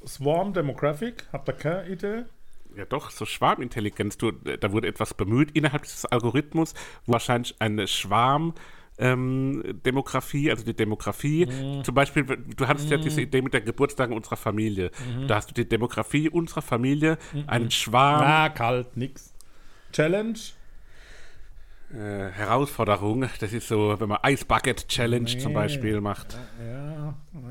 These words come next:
Speaker 1: ja, gut, okay. Also, erster Titel: Elton John und Dua Lipa, Cold Heart.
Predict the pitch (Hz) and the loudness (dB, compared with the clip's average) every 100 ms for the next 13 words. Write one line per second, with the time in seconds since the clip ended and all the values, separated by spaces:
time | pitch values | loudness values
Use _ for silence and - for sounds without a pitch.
0 | 117 110 107 - 104 120 110 98 82 - | -10 -8 -8 -6 -8 -8 -8 -6 -8 -10
1 | - - - - - - 180 214 208 208 | -14 -14 -12 -12 -12 2 4 6 4 2
2 | - 170 170 170 175 170 - 151 143 123 | 2 2 4 2 2 -2 0 -2 -2 0
3 | 147 151 147 127 127 117 135 135 143 143 | 0 2 -2 -2 0 0 -2 0 0 0
4 | 123 117 104 92 90 | -2 -2 -4 -8 -10